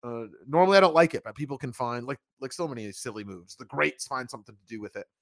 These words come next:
And so good work, Orange Cassidy there.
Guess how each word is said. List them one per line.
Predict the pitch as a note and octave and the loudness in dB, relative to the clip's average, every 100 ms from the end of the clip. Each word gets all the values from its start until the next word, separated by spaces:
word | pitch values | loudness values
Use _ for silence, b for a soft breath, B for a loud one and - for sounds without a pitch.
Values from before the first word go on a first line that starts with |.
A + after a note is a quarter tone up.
| _ _ _ _ | _ _ _ _
And | G#2 G2 | -12 -10
so | A2 F#2+ F2+ _ - | -6 -6 -8 _ -14
good | A2 | -10
work, | G#2+ G#2 | -10 -8
Orange | G#2 - | -12 -8
Cassidy | G#2 G2+ - A#2+ | -6 -6 -8 2
there. | F3 F#3+ F3 F3 | 4 6 4 0